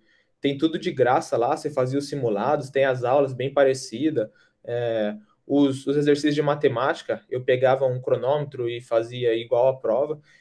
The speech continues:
Então eu fiquei estudando, acho que deu uns dois meses também. Eu não lembro quando que eu fiz a primeira prova, mas deve ter sido, tipo, setembro, outubro. Tirei mil e sessenta, né, que era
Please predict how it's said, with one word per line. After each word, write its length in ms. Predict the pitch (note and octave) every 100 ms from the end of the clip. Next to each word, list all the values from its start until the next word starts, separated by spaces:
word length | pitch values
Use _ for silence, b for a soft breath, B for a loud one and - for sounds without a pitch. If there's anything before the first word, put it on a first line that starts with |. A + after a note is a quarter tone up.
| b -
Então 220 | C3 D#3
eu 40 |
fiquei 180 | E3 E3+
estudando, 420 | E3+ F3+ D3 F3+
acho 140 | F#3 -
que 80 |
deu 160 | C#3+ D#3
uns 120 | D#3+
dois 260 | C#3 E3+ D#3+
meses 380 | B2+ D#3 E3 -
também. 420 | C3+ A#2 C#3 G3 _ _ _ _ _
Eu 120 | B2
não 100 | C3
lembro 260 | G3+ F#3+ F#3+
quando 200 | F3 E3
que 60 | D#3+
eu 40 |
fiz 120 | D3+
a 40 | D3
primeira 320 | C#3+ C#3 C3
prova, 340 | C3 A#2+ D#3+
mas 180 | C3+ B2+
deve 200 | C3 B2+
ter 120 | C3
sido, 380 | C3 - C3+ C3+
tipo, 640 | C3+ C#3 C3 A#2+ G#2+ G2+ - _ _
setembro, 680 | - D3 D3 A#2 D3 E3 C#3
outubro. 600 | C3+ A#2 D3+ E3+ D3+ _ _ _ _ _ _
Tirei 720 | - D3 C3+ C#3 C#3 C3 A#2+ A2+
mil 440 | C3 D#3 F3 E3+
e 160 | E3 E3+
sessenta, 760 | - - D3 - C3 F#3 A#2+
né, 120 | A#2
que 140 | B2+ C3
era 360 | A#2+ G#2+ -